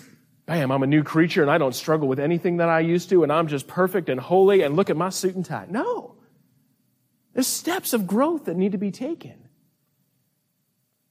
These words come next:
And God doesn't call us to be perfect. He calls us to simply obey him, one step at a time. I find also interesting in verse number twenty-seven, Gideon took ten men of his servants.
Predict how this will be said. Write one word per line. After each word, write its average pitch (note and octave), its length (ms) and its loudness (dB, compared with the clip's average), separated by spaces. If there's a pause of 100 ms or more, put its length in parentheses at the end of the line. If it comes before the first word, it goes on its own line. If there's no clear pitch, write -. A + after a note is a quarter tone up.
(200)
And F#3 140 2
God C#4+ 260 2
doesn't B3 280 2
call C#4 340 0
us F#3+ 140 -2
to F#3+ 100 0
be F3 100 0
perfect. D#3 560 -4
He F#3+ 140 -6
calls A3 400 -8
us C3+ 160 -10
to C3+ 100 -20
simply E3 460 -14
obey C#3 340 -12
him, A#2+ 240 -16 (640)
one B2 140 -14
step - 280 -14
at G#2+ 60 -16
a G#2 60 -14
time. G2+ 280 -20 (1700)
I G#3+ 120 0
find C#4+ 240 2
also A#3 380 2
interesting E3 640 -2
in D#3 100 -6
verse F#3+ 180 -2
number E3 140 -2
twenty-seven, E3+ 540 -2
Gideon G#3 260 2
took F3+ 180 -4
ten G3+ 200 -2
men F#3 160 -2
of D#3 60 -4
his C#3 140 -4
servants. E3 640 -18